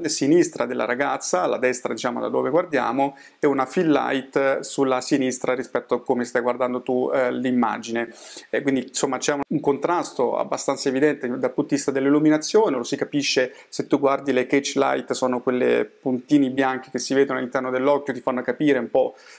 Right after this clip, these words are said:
eh, che tipo di illuminazione è stata utilizzata, quale schema. La luce, come puoi vedere, è abbastanza, è un po' dall'alto verso, verso il basso e crea un'ombra abbastanza dura, quindi non è particolarmente morbida.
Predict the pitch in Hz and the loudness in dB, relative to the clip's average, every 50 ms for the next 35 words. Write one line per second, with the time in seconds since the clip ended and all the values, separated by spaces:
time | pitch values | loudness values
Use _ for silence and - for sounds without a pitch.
0 | _ _ - - 120 123 110 - - - 143 - - 165 147 147 151 - 143 143 | _ _ -4 -2 -2 -2 -2 -4 -4 -6 -8 2 2 2 2 4 0 0 0 0
1 | 135 135 135 135 131 - - 165 147 127 113 - 143 135 143 135 151 160 185 175 | 0 0 0 -2 -2 0 2 2 2 0 0 -2 -2 0 0 0 0 0 -2 0
2 | 175 180 185 196 185 - - - 147 170 170 - - 180 185 190 202 208 214 214 | 0 2 2 2 2 0 0 2 0 0 0 0 0 2 2 4 4 2 0 0
3 | 214 - - - - _ _ - 139 - 147 160 202 196 170 - - 143 - 160 | -2 -8 -16 -20 -20 _ _ 2 2 2 4 2 2 0 0 0 0 0 2 4
4 | 156 156 151 156 151 143 143 143 170 185 170 143 127 120 117 113 110 - - - | 4 4 4 2 2 2 4 4 6 6 6 6 6 4 4 2 0 -6 -16 -20
5 | - - - - - - 151 147 135 123 127 139 139 143 - - 165 160 160 151 | -20 -20 -20 -14 -2 0 2 2 2 0 -2 -2 -4 -4 -2 -2 0 0 0 -2
6 | 156 - 143 135 - 151 139 135 - - 156 147 139 135 135 151 151 143 127 - | -2 -2 -2 0 0 0 0 0 2 0 2 2 2 2 2 2 2 2 0 0
7 | - 131 123 127 135 135 - - - 135 131 127 131 127 143 135 - - 180 175 | 0 0 2 2 0 0 0 0 2 2 2 2 2 2 2 0 0 0 0 0
8 | 165 175 180 185 190 190 - - - 196 196 202 214 - - 220 185 - - - | 0 0 0 0 0 -2 -2 0 2 4 4 4 2 2 -2 -6 -8 -8 -4 0
9 | 156 175 185 170 139 131 - - 165 175 180 151 160 170 165 156 170 165 156 160 | 2 2 2 2 0 0 -2 0 0 2 4 4 2 2 2 2 2 2 2 0
10 | - - 139 139 147 135 - - 143 139 - 143 131 135 127 120 123 117 113 - | 0 -2 -2 -2 -2 -2 -2 -4 -4 -2 -2 -2 -2 -2 -2 0 -2 -2 -2 -2
11 | 139 131 127 123 123 123 127 127 127 135 139 139 139 131 139 - - _ _ _ | -2 -2 -2 -2 -2 -2 0 0 0 0 0 0 0 0 -2 -4 -8 _ _ _
12 | - 120 - - 127 135 127 123 131 139 139 131 - 143 131 131 - 143 139 135 | -8 -6 -6 -4 0 0 0 2 0 -2 -2 0 0 0 0 2 2 2 2 2
13 | 127 123 131 131 131 139 156 175 175 | 2 2 2 0 0 0 0 -2 -4